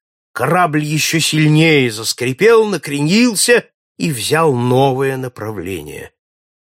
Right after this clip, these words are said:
Настал решительный момент, когда он должен был войти через узкий пролив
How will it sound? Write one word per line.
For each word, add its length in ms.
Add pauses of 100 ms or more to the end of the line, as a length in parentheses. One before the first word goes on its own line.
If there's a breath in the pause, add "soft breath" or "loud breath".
(120)
Настал 460
решительный 600
момент, 600
когда 280
он 200
должен 400
был 180
войти 500
через 480
узкий 360
пролив 600